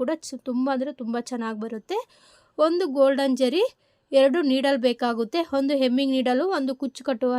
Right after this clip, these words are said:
ನೀಡಲ್ ಬೇಕಾಗುತ್ತೆ. ಎರಡು ನೀಡಲ್ ಮಾತ್ರ ಸಾಕು ಈ ಡಿಸೈನ್ಗೆ. ನೋಡಿ, ಇಲ್ಲಿ ನಾನು ದಾರ ಸುತ್ಕೊಳ್ಳೋ ವಿಧಾನವನ್ನು ತೋರಿಸ್ತಾ ಇದ್ದೀನಿ. ಬೆರಳಿಗೆ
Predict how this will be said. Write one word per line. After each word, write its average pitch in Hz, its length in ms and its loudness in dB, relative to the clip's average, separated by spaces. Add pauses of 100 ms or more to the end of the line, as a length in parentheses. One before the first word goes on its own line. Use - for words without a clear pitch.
(100)
ನೀಡಲ್ 233 260 -2 (200)
ಬೇಕಾಗುತ್ತೆ. 220 500 -6
ಎರಡು 247 220 -2
ನೀಡಲ್ 247 280 -2
ಮಾತ್ರ 233 220 -8 (140)
ಸಾಕು 220 280 -4 (120)
ಈ - 100 -4
ಡಿಸೈನ್ಗೆ. 226 520 -2 (720)
ನೋಡಿ, 269 280 2
ಇಲ್ಲಿ 247 160 0
ನಾನು 285 180 0 (560)
ದಾರ 277 160 2 (140)
ಸುತ್ಕೊಳ್ಳೋ 277 360 -2 (140)
ವಿಧಾನವನ್ನು 254 520 0 (100)
ತೋರಿಸ್ತಾ 233 380 -4
ಇದ್ದೀನಿ. 220 280 -4 (1300)
ಬೆರಳಿಗೆ 285 480 0